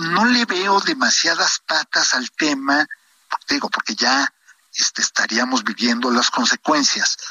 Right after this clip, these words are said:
Y, eh, también creo, y esto también hay que decirlo, Alejandro, eh, eh, México tiene en muchos aspectos ahorita la sartén por el mango, sobre todo en materia, eh, migratoria.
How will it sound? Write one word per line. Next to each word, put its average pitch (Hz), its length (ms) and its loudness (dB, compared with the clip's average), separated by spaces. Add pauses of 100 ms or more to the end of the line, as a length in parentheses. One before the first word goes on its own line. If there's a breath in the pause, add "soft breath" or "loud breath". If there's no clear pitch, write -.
(340 loud breath)
Y, 175 440 0 (160)
eh, 104 520 0 (200)
también 220 440 0
creo, 131 500 0
y 123 80 0
esto 131 220 -2
también 104 280 -2
hay - 100 2
que - 120 -4
decirlo, - 420 -2 (380 loud breath)
Alejandro, - 360 0 (420 loud breath)
eh, 120 300 2
eh, - 300 -2 (500)
México 196 500 2
tiene 143 720 2
en 113 320 0
muchos - 420 0
aspectos - 500 -2
ahorita - 280 -2
la 107 120 0
sartén - 380 0
por - 160 -4
el - 100 -2
mango, - 380 -4
sobre - 300 -2
todo 113 340 0
en 113 80 2
materia, - 680 0 (640 loud breath)
eh, 107 600 2
migratoria. 262 680 0